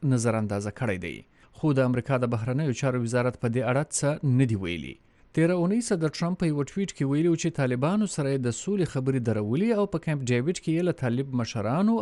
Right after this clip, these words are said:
او افغان ولسمشر سره خپل ملاقاتونه لغوه کړي دي. بلې لوړ خبري ادارې په یوه راپور کې ویلي، د طالبانو مرکچیانو او د کوټې او پېښور په شوراګانو کې د هغوی د مشرانو ترمنځ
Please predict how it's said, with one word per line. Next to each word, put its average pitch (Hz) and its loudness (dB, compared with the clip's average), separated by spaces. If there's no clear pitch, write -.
او 156 2
افغان 131 0
ولسمشر 139 -2
سره 110 2
خپل 196 0
ملاقاتونه 117 0
لغوه 110 2
کړي 101 -2
دي. 85 -6
بلې 190 4
لوړ 233 2
خبري 170 0
ادارې 170 0
په 175 2
یوه 160 2
راپور 156 -2
کې 139 0
ویلي، 170 2
د - -20
طالبانو 151 0
مرکچیانو 170 0
او - 2
د 120 0
کوټې 175 -2
او 143 -2
پېښور 151 -2
په 135 -2
شوراګانو 135 0
کې 123 -2
د 110 0
هغوی 127 0
د 117 2
مشرانو 151 -2
ترمنځ 180 0